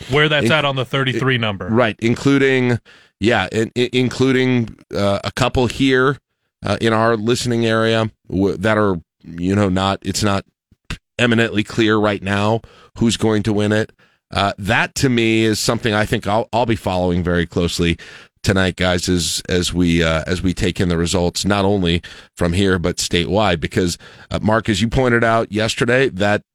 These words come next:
Speaker 2: could have a very, uh, quick impact on issues like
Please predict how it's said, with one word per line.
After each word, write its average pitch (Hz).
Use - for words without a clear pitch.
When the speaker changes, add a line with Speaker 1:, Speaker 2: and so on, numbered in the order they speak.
Speaker 2:
could 110
have 104
a 98
very, 107
uh, 82
quick -
impact 113
on 95
issues 104
like 95